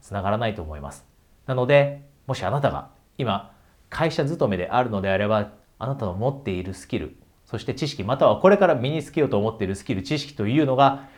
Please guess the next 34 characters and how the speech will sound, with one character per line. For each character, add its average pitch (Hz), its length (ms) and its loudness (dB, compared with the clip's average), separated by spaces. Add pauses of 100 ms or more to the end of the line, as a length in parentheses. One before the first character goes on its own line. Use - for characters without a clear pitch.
(120)
希 - 100 -12
少 180 240 8
性 151 160 2
が 131 100 6
あ 123 60 6
っ 123 100 -8
て、 - 220 -10 (240)
さ - 160 4
ら 180 120 8
に 185 300 0 (500)
世 117 120 0
の 160 80 0
中 117 220 0
か 123 100 2
ら 117 80 2
必 - 260 -2
要 160 100 4
と 143 240 2
さ - 160 -10
れ 151 120 -2
て 139 140 -2
い 151 200 -2
る 156 160 2
も 127 140 2
の 175 100 2
か、 - 220 -12 (560)
価 - 160 -2
値 135 100 -4
が 87 100 -2
高 170 300 -6
い 120 100 -4
も 82 140 -10
の 85 120 -10
か、 - 200 -18